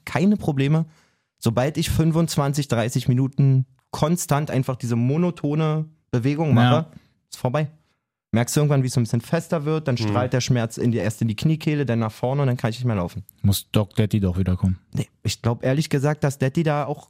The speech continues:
Speaker 1: nicht das Endrezept hat. Also ich hab diesen, wie heißt der, Liebscher und Bracht oder so, hat mir Printo mal geschickt, so ein TikTok-Kanal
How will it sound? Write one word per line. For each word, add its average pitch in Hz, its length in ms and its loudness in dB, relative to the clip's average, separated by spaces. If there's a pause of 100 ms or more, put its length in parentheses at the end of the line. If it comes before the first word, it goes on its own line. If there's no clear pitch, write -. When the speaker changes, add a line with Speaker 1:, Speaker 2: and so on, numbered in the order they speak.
Speaker 1:
nicht 139 340 -6
das 151 100 -4
Endrezept 170 600 -2
hat. 180 260 -4
Also 117 180 -2
ich 123 140 -4
hab - 300 -8
diesen, 131 580 0 (320)
wie 117 60 -4
heißt - 180 -6
der, 143 80 0
Liebscher 151 400 0
und 120 100 -2
Bracht 117 320 -6
oder 175 160 -2
so, 170 80 -4
hat 160 120 -2
mir 135 80 0
Printo 160 300 -2
mal 165 160 0
geschickt, 170 380 -4
so 131 80 0
ein 123 80 0
TikTok-Kanal 165 760 0